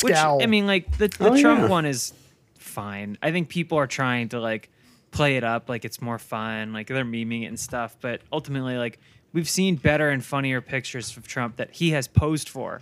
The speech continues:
Speaker 1: in the White House.
Speaker 2: One hundred percent. I, I
Speaker 1: It
Speaker 2: kinda,
Speaker 1: just doesn't do it for me.
Speaker 2: I, I honestly think the mugshot isn't bad.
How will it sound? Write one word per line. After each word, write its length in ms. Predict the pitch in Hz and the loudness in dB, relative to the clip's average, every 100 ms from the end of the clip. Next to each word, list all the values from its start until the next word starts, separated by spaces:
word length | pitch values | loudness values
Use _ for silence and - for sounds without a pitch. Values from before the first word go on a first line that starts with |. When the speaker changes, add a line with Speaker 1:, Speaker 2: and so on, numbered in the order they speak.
| - | -4
Speaker 1:
in 140 | 156 | -2
the 80 | 143 | 0
White 220 | 123 120 | 0 0
House. 340 | 127 - - 139 | -2 -8 -8 2
Speaker 2:
One 140 | 202 185 | 4 6
hundred 220 | 190 160 | 4 2
percent. 600 | 143 - 147 120 90 80 - _ _ - | 0 -4 -6 -8 -10 -16 -20 _ _ 2
I, 120 | 226 262 | 4 6
I 80 | 269 | 4
Speaker 1:
It 20 | 226 | 4
Speaker 2:
kinda, 140 | 185 | 4
Speaker 1:
just 140 | 359 359 | 4 4
doesn't 280 | 269 262 | 2 2
do 140 | 247 294 | 4 4
it 60 | |
for 220 | 196 131 110 | 2 -2 -4
me. 260 | 87 147 - | -8 -6 -2
Speaker 2:
I, 100 | 254 - _ _ - | -2 -2 _ _ 2
I 120 | 220 - | 4 6
honestly 480 | 185 240 240 302 247 | 6 6 4 2 2
think 260 | 240 220 | 2 4
the 80 | 208 | 4
mugshot 460 | 165 196 190 202 147 | 6 6 6 4 6
isn't 340 | 170 190 113 | 4 4 2
bad. 580 | 135 190 160 98 98 | 4 6 4 0 -8